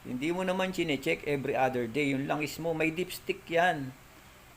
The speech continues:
Tatandaan mo lang yung unang change oil mo, itutusok mo yung dipstick mo, tapos guguhitan mo. Every other day, i-check mo yan. Di ba? Kahit mag-change oil ka every three thousand,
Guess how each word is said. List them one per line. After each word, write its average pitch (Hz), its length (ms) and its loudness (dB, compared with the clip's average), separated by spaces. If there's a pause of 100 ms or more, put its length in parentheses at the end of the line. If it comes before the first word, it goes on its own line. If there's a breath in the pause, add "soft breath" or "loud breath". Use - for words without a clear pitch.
(320)
Tatandaan 208 560 6
mo 220 80 6
lang 220 160 8
yung 208 160 2
unang 220 160 4
change 214 240 6
oil 202 160 6
mo, 175 80 2
itutusok 175 560 2
mo 185 80 -4
yung 180 160 -4
dipstick 208 400 -4
mo, 135 320 -2
tapos - 240 -4
guguhitan 151 720 -2
mo. 151 240 -6
Every 185 240 2
other 180 400 4
day, 143 240 0
i-check 170 480 -2
mo 123 80 -2
yan. 123 400 0 (800)
Di 135 160 -2
ba? 127 240 4 (1700)
Kahit 202 400 6
mag-change 190 560 4
oil 170 100 2
ka 170 140 6
every 131 400 4
three 120 160 -4
thousand, 139 800 2